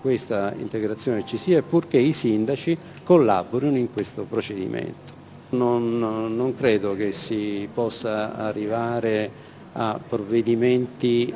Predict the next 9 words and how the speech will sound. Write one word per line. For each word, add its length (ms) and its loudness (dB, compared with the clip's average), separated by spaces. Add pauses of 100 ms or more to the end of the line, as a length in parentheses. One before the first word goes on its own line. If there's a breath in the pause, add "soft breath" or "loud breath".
ablativi 1040 2
o 160 2
di 200 4
requisizione. 1300 0 (540 loud breath)
Eh, 340 2
confido, 1080 8
confido, 960 2 (180)
eh, 60 -2
nella, 960 0